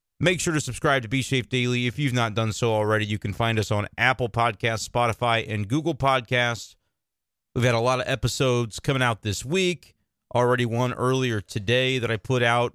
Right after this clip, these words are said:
on conversation from Tuesday's K T G R Big Show,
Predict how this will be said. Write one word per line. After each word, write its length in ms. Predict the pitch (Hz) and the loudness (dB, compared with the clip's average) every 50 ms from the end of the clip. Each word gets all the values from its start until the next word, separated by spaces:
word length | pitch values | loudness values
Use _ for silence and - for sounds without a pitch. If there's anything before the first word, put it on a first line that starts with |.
| _ | _
on 500 | - 107 117 113 113 110 110 107 104 98 - - _ _ _ _ _ _ _ _ _ _ _ _ _ _ _ _ _ _ _ | -4 -2 0 0 2 0 0 0 0 -2 -4 -6 _ _ _ _ _ _ _ _ _ _ _ _ _ _ _ _ _ _ _
conversation 640 | - 131 131 123 113 - 135 135 120 - 135 123 117 | 0 2 2 2 0 0 0 -2 -2 -2 -2 -2 -2
from 480 | - - 127 120 117 117 113 117 113 - _ _ _ _ _ _ _ - | -2 -2 0 0 0 0 -2 -4 -6 -10 _ _ _ _ _ _ _ -6
Tuesday's 640 | - 160 175 170 135 120 151 147 143 139 120 - | -2 -2 0 0 0 0 0 0 0 -2 -4 -4
K 160 | - 135 127 | -4 -4 -4
T 180 | 113 - 127 117 | -2 -2 -2 -2
G 180 | 101 101 104 | 0 0 0
R 180 | 101 98 95 92 | 2 2 0 -2
Big 300 | 87 - 139 147 147 139 | -2 -2 -2 -2 -2 -2
Show, 440 | - - 139 131 127 123 120 110 | -2 0 2 2 4 2 0 -2